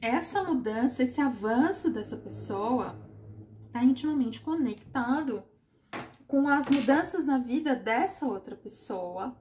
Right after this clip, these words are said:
tá? Que também foi todo um processo de libertação, de transmutação pra viver a alegria.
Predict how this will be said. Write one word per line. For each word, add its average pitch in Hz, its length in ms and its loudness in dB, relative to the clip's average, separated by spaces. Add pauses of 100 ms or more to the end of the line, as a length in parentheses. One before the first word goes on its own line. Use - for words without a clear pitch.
(240)
tá? 196 360 -10 (540)
Que 254 100 -2
também 285 420 4
foi 269 220 0
todo 311 360 -2
um 494 80 -12
processo 262 760 -6
de 175 140 -16
libertação, 208 1200 -6
de 185 160 -14
transmutação 202 1400 -8 (760)
pra 208 260 -2
viver 214 760 -6
a 190 240 -12
alegria. 196 960 -10